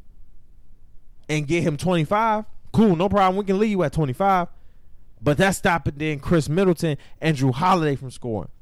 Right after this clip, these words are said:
Y'all can do it. I don't know what the hell y'all got going on in y'all system, but I'm looking for y'all to win. I had y'all winning in seven. I, I, I, I, I definitely had y'all winning in seven in my head. I may have said six out loud, maybe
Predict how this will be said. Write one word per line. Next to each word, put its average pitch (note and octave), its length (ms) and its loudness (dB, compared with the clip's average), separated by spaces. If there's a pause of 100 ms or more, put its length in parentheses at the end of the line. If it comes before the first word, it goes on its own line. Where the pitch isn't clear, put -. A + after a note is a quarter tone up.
(120)
Y'all G3 440 4
can C3 320 -4
do E3+ 300 4
it. - 140 -8 (960)
I G3 140 4
don't G3 200 4
know D#3 120 4
what E3+ 380 2
the F3 140 -2
hell G3+ 300 2
y'all G3+ 220 2
got G3 280 -4
going G3+ 300 2
on G#3 160 -2
in F#3+ 60 -4
y'all G3+ 220 0
system, A3 500 -2 (260)
but B2+ 160 -2
I'm A#3+ 300 2
looking A#3 260 2
for D#3+ 140 -2
y'all D3+ 260 4
to C3 60 -2
win. C3 380 -2 (260)
I A#3+ 160 0
had G3+ 340 -4
y'all E3 180 -2
winning D3+ 220 -6
in A#2 220 -12
seven. B2 560 -6 (260)
I, G3 380 -2
I, E3+ 320 -2
I, D#3 180 -2 (280)
I, D#3 160 -10 (180)
I D3+ 100 -2
definitely F#3+ 680 -2 (640)
had E3 260 -2
y'all D3+ 180 4
winning C#3+ 220 0
in B2 80 -2
seven C3 340 0
in A#2 100 -2
my G#2+ 200 -4
head. A2 240 0
I G#2+ 100 -4
may C#3+ 160 0
have D3+ 180 0
said C3+ 240 -4
six - 460 -6
out C3+ 180 -2
loud, D3+ 360 0
maybe D3+ 340 -4